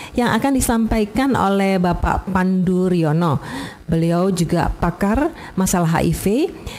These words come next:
dan, eh, yang unik adalah beliau dari biostatistik. Jadi nanti kita akan lihat bagaimana beliau main dengan,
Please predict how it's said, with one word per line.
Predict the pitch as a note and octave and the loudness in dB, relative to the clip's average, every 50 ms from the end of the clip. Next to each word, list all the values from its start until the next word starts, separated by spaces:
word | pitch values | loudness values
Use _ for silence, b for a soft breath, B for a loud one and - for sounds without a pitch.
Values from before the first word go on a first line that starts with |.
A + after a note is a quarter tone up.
| B B B - | B B B -4
dan, | - D#3+ D#3+ D#3+ D#3+ D#3+ D#3 - | -2 0 0 2 2 0 0 0
eh, | - D3+ D#3 D#3+ D#3 D#3 D3+ D3+ D3 D3 D3 D3 D3+ D3 C#3+ C#3+ - - - - - - | 0 0 0 2 2 2 2 2 2 2 2 2 2 2 2 2 2 0 0 -2 -2 -2
yang | D#3+ E3 D3+ D3+ D3 D3+ D3+ - | 0 0 0 0 0 0 0 0
unik | - F3 G3 A3+ B3+ - E3+ | 0 0 0 0 0 0 0
adalah | D#3+ D#3+ D#3+ E3 | 0 2 2 2
beliau | E3 G3 F3 | 2 2 0
dari | E3+ E3 E3+ | 0 0 0
biostatistik. | E3 D3+ E3 E3+ E3 - F#3 F3 F3+ G#3+ - G#3 F3 - | 0 0 0 0 0 0 0 0 0 0 0 0 -2 -2
Jadi | - D#3 D3+ E3 E3 | -2 -2 0 0 0
nanti | D#3 D#3 D#3 - F#3+ F#3+ F3+ | 0 0 0 0 0 -2 0
kita | - - - - | 0 0 -2 0
akan | - F3 E3 E3 | 0 0 0 0
lihat | F3 E3+ E3 | 0 0 0
bagaimana | D#3+ D#3+ D3+ D#3+ D3+ D#3 D#3+ E3 E3+ | -2 0 0 0 0 2 2 0 0
beliau | D#3+ D#3+ D#3 D#3+ D#3+ | 2 2 2 2 2
main | D3+ D#3 D3+ D#3+ D#3+ D#3 | 2 2 2 2 2 2
dengan, | D#3 D3+ D3+ D3+ D#3 | 2 2 2 0 0